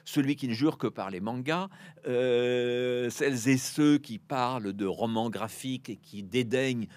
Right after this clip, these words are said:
les B D comme si c'était tout à fait autre chose et vulgaire. Et, et, et je pense qu'il est important de, euh, d'élargir un petit peu son regard, comme moi-même je l'ai fait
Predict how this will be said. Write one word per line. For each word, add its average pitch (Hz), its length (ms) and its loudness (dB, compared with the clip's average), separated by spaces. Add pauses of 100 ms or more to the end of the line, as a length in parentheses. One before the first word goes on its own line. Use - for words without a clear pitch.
(120)
les 110 160 -2
B 101 120 -2
D 127 300 2
comme 90 180 -10
si 90 100 -16
c'était 107 260 -8
tout - 180 -18
à 95 80 -2
fait - 140 -10
autre 98 320 -6
chose 120 380 -10
et 98 80 -12
vulgaire. 92 520 -12 (520)
Et, 120 240 -4
et, - 120 -6 (120)
et 101 60 -14
je 95 100 -10
pense 131 300 -6
qu'il 107 200 -12
est 95 140 -12
important 127 560 -12
de, 92 180 -12 (380)
euh, - 1080 -14 (220)
d'élargir 107 560 -4
un 101 60 -6
petit 92 160 -14
peu 98 160 -8
son 101 120 -12
regard, 123 300 -8
comme 143 120 -4
moi-même 147 300 -2
je 131 120 -4
l'ai 120 160 -2
fait 185 320 -6